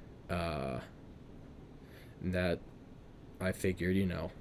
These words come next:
they're gonna take the time to train me on all this money I can make. Sure, I'll,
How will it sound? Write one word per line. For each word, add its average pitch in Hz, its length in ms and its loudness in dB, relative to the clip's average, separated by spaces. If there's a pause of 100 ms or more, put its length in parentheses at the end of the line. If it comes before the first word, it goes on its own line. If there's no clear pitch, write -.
(160)
they're 92 160 4
gonna 90 180 4
take 90 220 0
the 95 80 2
time 90 300 2
to 90 60 0
train 90 320 0
me 90 160 2
on 90 220 0 (120)
all 90 160 0
this 92 180 0
money 92 320 2
I 90 80 0
can 92 360 0
make. 90 280 0
Sure, - 320 0
I'll, - 160 -4